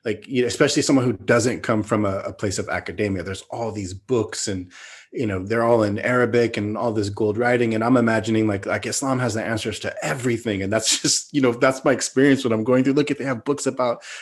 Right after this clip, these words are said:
this and books about that. And the masjid kinda clears out, and I'm there. Um, there's just a few of us there in the bookstore.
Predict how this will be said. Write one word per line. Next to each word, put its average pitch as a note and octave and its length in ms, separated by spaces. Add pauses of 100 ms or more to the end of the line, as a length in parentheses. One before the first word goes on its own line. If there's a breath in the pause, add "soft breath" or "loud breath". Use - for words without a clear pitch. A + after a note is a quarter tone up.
(100 loud breath)
this C#3 380
and A2 140
books C#3 200
about B2 320
that. D#3 300 (420 loud breath)
And D3+ 140
the D#3 60
masjid F3 360
kinda D#3+ 200
clears C3+ 280
out, C3+ 200
and A#2+ 100
I'm B2 140
there. C3 400 (440 loud breath)
Um, A2+ 520 (100)
there's B2+ 180
just C3+ 160
a C#3 60
few C#3+ 320
of A#2+ 100
us A2+ 220
there A2+ 240
in G#2 100
the G2+ 80
bookstore. G#2+ 680